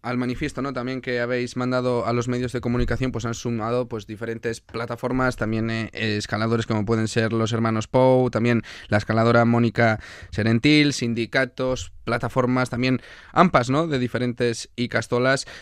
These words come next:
Así que mañana a las doce y media nos apuntamos esa cita, Adrián, y seguiremos en contacto para ver cuál es el cauce, ¿no? De la situación de los rocódromos municipales que ya llevan siete meses cerrados. Adrián Donay,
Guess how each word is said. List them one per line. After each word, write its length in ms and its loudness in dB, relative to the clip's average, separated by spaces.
Así 240 -2
que 120 4
mañana 500 2
a 100 -6
las 140 -2
doce 180 -4
y 40 -2
media 180 -2
nos 160 -4
apuntamos 560 -4
esa 260 -4
cita, 260 -6
Adrián, 480 -4
y 220 -2
seguiremos 460 0
en 80 -2
contacto 420 0
para 220 -2
ver 180 0
cuál 200 6
es 340 0
el 160 0
cauce, 260 0
¿no? 200 0
De 680 0
la 100 0
situación 380 -2
de 60 0
los 100 2
rocódromos 460 0
municipales 540 -2
que 120 -8
ya 100 -4
llevan 340 -4
siete 260 -2
meses 400 0
cerrados. 560 -4
Adrián 280 4
Donay, 300 6